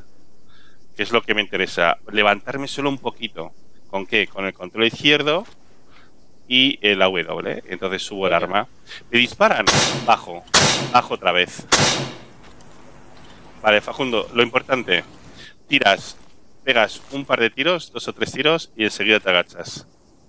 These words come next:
Speaker 1: ¿Vale? ¿Por qué? Porque el enemigo enseguida te dispara, ¿vale? Te localiza y te dispara. Si tú no te cubres, te van a volar la cabeza,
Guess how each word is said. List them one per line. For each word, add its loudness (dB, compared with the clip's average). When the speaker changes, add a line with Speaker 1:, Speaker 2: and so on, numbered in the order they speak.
Speaker 1:
¿Vale? -2
¿Por -4
qué? 0
Porque 2
el 2
enemigo 2
enseguida 4
te 0
dispara, 0
¿vale? -4
Te -4
localiza -2
y -12
te -10
dispara. -6
Si 0
tú -4
no 0
te -2
cubres, 0
te 0
van 4
a 6
volar 4
la 4
cabeza, -2